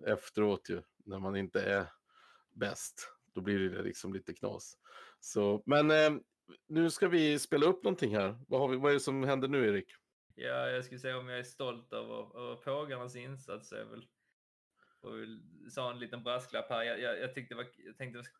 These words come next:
Speaker 2: det skulle vara kul för våra lyssnare att, att få en inblick i våra sjuka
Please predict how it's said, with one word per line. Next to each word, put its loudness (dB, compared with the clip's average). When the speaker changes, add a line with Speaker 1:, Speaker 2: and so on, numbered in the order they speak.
Speaker 2:
det -20
skulle -8
vara -10
kul -6
för -10
våra -4
lyssnare -8
att, -14
att -14
få -8
en -10
inblick -12
i -12
våra -4
sjuka -10